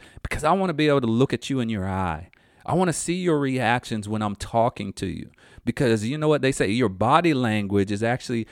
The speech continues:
sometimes just as important as the words that are coming out of your mouth,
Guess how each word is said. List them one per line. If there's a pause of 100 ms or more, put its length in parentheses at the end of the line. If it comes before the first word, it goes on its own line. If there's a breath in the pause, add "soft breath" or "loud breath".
(120)
sometimes (300 soft breath)
just
as
important
as
the
words
that
are
coming
out
of
your
mouth,